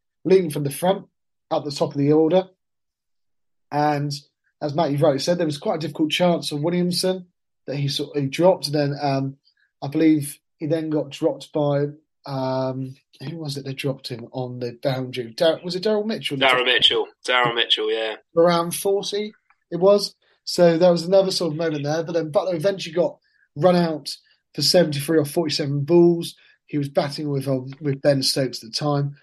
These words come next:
Speaker 1: so got run out there. So it looked like England at some point were gonna lose a little bit of momentum,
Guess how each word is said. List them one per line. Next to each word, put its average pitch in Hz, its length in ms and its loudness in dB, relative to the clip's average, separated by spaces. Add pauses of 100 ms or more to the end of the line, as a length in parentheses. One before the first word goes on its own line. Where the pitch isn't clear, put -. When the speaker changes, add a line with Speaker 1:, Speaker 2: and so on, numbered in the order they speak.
(220)
Speaker 1:
so 143 200 -2
got 135 180 -4
run 135 140 0
out 127 100 -4
there. 151 220 0
So 156 160 0 (240)
it 190 80 6
looked 208 160 6
like 180 200 4
England 180 220 2
at 143 80 -6
some 180 180 -4
point 165 140 -2
were 175 140 4
gonna 175 180 2
lose 165 220 0
a 165 60 -4
little 247 180 -2
bit 175 100 -2
of 139 100 -8
momentum, 131 720 -6